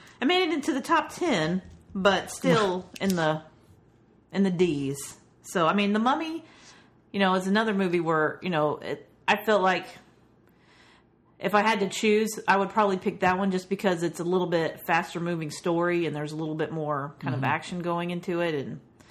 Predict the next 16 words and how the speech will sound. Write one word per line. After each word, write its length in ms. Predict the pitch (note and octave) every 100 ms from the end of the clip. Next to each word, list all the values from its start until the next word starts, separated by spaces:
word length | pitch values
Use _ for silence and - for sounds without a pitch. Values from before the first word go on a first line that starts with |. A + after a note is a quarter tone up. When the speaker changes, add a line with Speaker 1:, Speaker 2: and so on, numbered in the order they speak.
| - - -
Speaker 1:
I'd 180 | - F#3
more 220 | G3 G3 F3
likely 440 | E3 F3 F3 D3+
watch 340 | D#3 D#3 D#3 E3+
that 160 | D#3+
on 140 | E3 F#3
T 140 | F#3
V 160 | F3 E3+
than 160 | D3
I 80 | C#3
would 220 | C#3 C#3+
Blade 260 | C#3+ C#3+ C#3
Runner 240 | C3 B2
again. 380 | B2 C#3+ - D3+ - - _ _ - - - - -
So, 280 | E3+ C3+ B2+ -
anyway, 300 | G#3 C#3